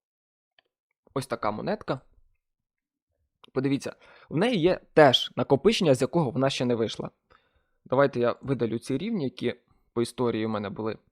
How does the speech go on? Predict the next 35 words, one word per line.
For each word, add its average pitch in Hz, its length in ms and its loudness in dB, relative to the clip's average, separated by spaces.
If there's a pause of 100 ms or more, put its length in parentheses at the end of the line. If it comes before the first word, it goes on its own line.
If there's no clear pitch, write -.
(260)
Ось, 117 240 -4
у 147 60 -4
неї 214 220 0
є 156 100 2
один 147 320 -2 (600)
ключовий 131 600 -2 (220)
рівень. 117 360 -2 (400)
Ключовий 139 500 2
рівень 202 240 -2
знаходиться 135 500 -4
на 120 120 -4
відмітці, 127 500 -6 (360)
е, 110 220 -2
два 123 400 2 (720)
крапка 120 340 -2
нуль 127 140 0
три 127 180 -2
п'ятдесят 120 360 -4
дев'ять, 233 320 -4
ну, 151 120 -6
просто 208 320 -4
можна 131 220 -2
округлити 143 440 -6
до 131 100 -4
двох. 117 360 -10 (220)
Це 147 120 0
зеркальний 135 540 0
рівень, 185 280 -4
ми 123 80 -4
бачимо, 123 400 -4
що - 140 -8
тут, - 320 -6 (300)
в - 60 -20
цій 131 140 -6
точці, - 500 -4